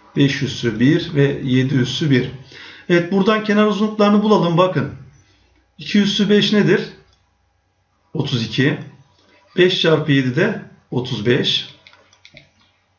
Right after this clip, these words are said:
Evet, kenar uzunlukları on metreden fazla olacak. Bu şekilde seçtim arkadaşlar. Yani bir kenarı yedi, diğeri de şu ikisinin çarpımı olursa olmaz. Evet, buna dikkat edin.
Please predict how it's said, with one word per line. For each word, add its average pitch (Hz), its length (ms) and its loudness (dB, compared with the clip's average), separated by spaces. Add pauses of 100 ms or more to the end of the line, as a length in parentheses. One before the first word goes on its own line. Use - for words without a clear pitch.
(840)
Evet, 127 300 -2
kenar 190 240 0
uzunlukları 180 400 0
on 185 160 2
metreden 170 380 0
fazla 165 340 0
olacak. 143 440 0
Bu 147 60 -4
şekilde 156 400 0
seçtim 131 400 -2
arkadaşlar. 120 600 -2
Yani 151 320 2
bir 160 180 0
kenarı 156 300 2
yedi, 147 300 2
diğeri 147 260 2
de 147 60 0
şu 147 160 -4
ikisinin 147 360 2
çarpımı 147 420 2
olursa 196 340 -2
olmaz. 170 500 2 (600)
Evet, 131 220 -2
buna 165 200 2
dikkat 165 240 2
edin. 139 280 0